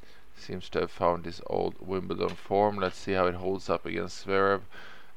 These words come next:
Uh, Tiafoe wasn't too far, but he's also at fifty-eight percent, so we can't quite get him in. And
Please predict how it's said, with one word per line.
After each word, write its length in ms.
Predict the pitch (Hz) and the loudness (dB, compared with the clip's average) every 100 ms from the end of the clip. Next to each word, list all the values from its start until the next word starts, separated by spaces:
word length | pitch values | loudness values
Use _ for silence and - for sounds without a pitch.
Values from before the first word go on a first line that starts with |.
| - | 4
Uh, 360 | 90 92 92 - | 8 10 8 4
Tiafoe 580 | 101 90 - 101 98 | 2 2 4 6 6
wasn't 360 | 92 95 95 92 | 6 2 0 -4
too 160 | 104 95 | -2 0
far, 240 | 95 90 | 4 4
but 140 | 90 | 6
he's 140 | 92 90 | 2 2
also 200 | 92 90 | 0 -2
at 60 | |
fifty-eight 500 | - 92 - 92 90 | -4 -4 0 2 2
percent, 400 | - 90 95 90 | 0 -2 0 0
so 140 | - 90 | -2 -4
we 80 | - - - - | -4 -8 -10 -6
can't 220 | 98 92 - - | -4 -4 -4 -10
quite 640 | - - - 104 92 95 - | -10 -10 0 4 4 2 -4
get 180 | 101 90 | -2 -2
him 240 | 95 92 - | -2 -6 -4
in. 580 | 101 98 95 95 92 - - - - - - - - - | -2 0 0 -4 -6 -8 -10 -10 -10 -10 -10 -10 -10 0
And 260 | 101 101 | 4 4